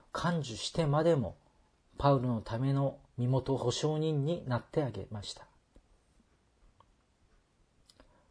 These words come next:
これ以降、パウロはユダヤ教徒たちの殺害の脅威を避け、なんと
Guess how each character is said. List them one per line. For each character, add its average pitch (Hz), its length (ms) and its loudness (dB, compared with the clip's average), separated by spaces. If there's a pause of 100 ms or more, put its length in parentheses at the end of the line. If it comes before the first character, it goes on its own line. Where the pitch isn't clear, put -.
(120)
こ - 140 4
れ 175 120 10
以 170 60 4
降、 127 380 2 (480)
パ 151 160 6
ウ 151 80 8
ロ 135 140 8
は 120 160 4
ユ 123 140 0
ダ 151 100 4
ヤ 160 100 4
教 165 220 2
徒 143 100 -4
た 127 160 -2
ち - 120 -6
の 123 100 -2
殺 - 320 -4
害 156 180 0
の 151 140 -2
脅 160 340 2
威 113 60 -4
を 98 80 -4
避 123 180 -6
け、 - 240 -8 (920)
な 139 160 2
ん 131 80 0
と 120 300 -2